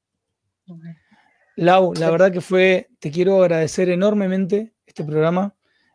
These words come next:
Speaker 2: Eh, creo que va a ser uno de los programas sin dudas más recordados de todos. De todo, ya se viene acercando el año del programa y sin duda va a ser uno de los programas, ya lo es, más significativos de todo.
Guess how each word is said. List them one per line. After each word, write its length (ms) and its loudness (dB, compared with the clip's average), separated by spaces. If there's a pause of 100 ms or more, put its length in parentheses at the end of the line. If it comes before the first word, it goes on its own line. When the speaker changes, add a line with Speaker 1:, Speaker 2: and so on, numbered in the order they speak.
(160)
Speaker 2:
Eh, 1120 0 (1200)
creo 220 6
que 100 4
va 80 6
a 60 4
ser 160 2
uno 160 0
de 80 2
los 100 0
programas 440 -2
sin 180 -6
dudas 260 2
más 220 0
recordados 580 2
de 100 -2
todos. 520 0 (500)
De 100 -8
todo, 220 0
ya 300 -2
se 100 -2
viene 180 0
acercando 440 -2
el 80 -2
año 160 -2
del 100 -4
programa 500 0
y 120 -6
sin 200 -6
duda 220 4
va 80 4
a 60 2
ser 160 -4
uno 160 -6
de 80 -4
los 80 -4
programas, 600 -4 (280)
ya 240 2
lo 160 8
es, 260 2 (640)
más 220 0
significativos 680 -4
de 80 -4
todo. 420 0